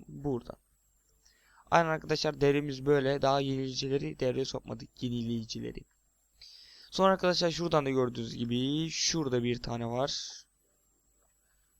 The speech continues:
Sonra şurada bir tane var. Şurada bir tane.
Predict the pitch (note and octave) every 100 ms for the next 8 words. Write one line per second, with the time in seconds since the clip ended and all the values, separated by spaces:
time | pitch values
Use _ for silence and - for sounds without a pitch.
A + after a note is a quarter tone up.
0 | _ - D3 D3 C#3+ - - D#3 D3+ B2+
1 | B2 A#2+ B2 A#2 A#2 A#2+ C3 - - -
2 | - - - - D3 C3+ B2+ A#2+ A#2+ C3+
3 | C#3